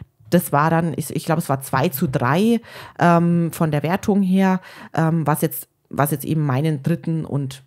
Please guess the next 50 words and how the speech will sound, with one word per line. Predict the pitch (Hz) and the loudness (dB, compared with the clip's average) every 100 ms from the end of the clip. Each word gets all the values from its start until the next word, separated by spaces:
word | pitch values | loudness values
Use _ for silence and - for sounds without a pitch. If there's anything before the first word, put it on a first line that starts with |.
| _ - | _ -4
ihren | 165 143 | 0 0
Zweitplatzierten, | 139 - - 135 156 131 - 131 131 143 | -2 -6 -6 -6 -4 -4 -4 -4 -2 0
ne? | 135 | 0
Also, | 143 143 139 135 - - - | 0 0 -2 -2 -8 -16 -2
weil | 147 | -2
das | 139 151 - | 0 -2 0
war | 143 | 0
die | 160 | 0
Rukiye, | 156 - 190 190 175 | 0 2 4 4 4
die | 156 | 0
Türkin, | - 185 180 190 170 - - - - | 4 4 4 2 2 0 -10 -14 -4
die | - 170 | 4 6
habe | 147 143 | 6 4
ich | 156 - | 0 0
letztes | 156 160 175 160 - | -2 0 -2 -2 -2
Jahr | 131 156 180 180 170 - | 0 2 2 2 0 0
eigentlich | 143 147 143 | 0 0 -2
in | 139 | -2
jedem | 139 147 143 | -2 -2 0
Wettkampf | 131 135 127 123 | -2 -2 -6 -4
besiegt, | - 131 - 123 - | -4 -4 -2 -4 -4
ne? | 123 131 | -2 0
Also | 131 131 | 0 0
deswegen | 131 135 135 135 | -2 0 0 0
ist | 135 | -2
es | 143 | -2
natürlich | 135 143 | -2 -2
für | 131 | -2
mich | 160 156 | -2 -2
dann | 139 | -2
ein | |
bisschen | 147 - - | -2 -4 -2
ärgerlich, | - 175 180 175 170 - - - - | 0 0 2 0 -2 -6 -18 -16 -8
aber, | - 147 175 180 175 - - - | 2 4 6 6 4 2 -10 0
ähm, | 165 160 156 | 4 4 4
auch | - 160 - | 4 4 2
bei | 151 | -2
ihr | - 226 | 2 2
muss | 220 220 | 2 0
ich | 196 | -2
sagen, | 180 170 180 185 | -2 -2 0 0
die | 170 | 2
war | 151 | 2
halt | 180 170 | 2 2
hintenrum | 202 214 214 196 190 185 | 0 0 0 2 4 2
wirklich | 185 185 180 | 0 -2 -2
einen | - | -4
Ticken | 180 170 | -4 -2
schärfer, | 151 151 165 - 165 | -2 2 0 0 -2
deswegen, | 156 - 165 156 165 | -2 -2 -2 0 -2